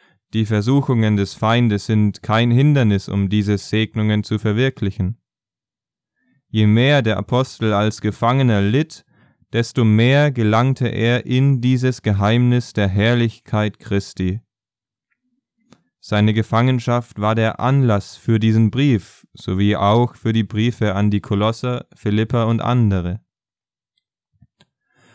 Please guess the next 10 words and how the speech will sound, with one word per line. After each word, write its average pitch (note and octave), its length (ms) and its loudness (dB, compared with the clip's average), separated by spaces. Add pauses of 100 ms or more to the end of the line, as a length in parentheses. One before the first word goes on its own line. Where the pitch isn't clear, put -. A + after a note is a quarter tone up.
(120)
Auf G#2+ 200 -2
diese C3+ 360 0
Weise A#2+ 360 0
sorgt C3 520 -4
Gott A2 200 -2
für G#2 220 -4
die G2+ 100 0
Bedürfnisse A2 800 0
seiner G2+ 340 -2
Kirche. F#2+ 600 -6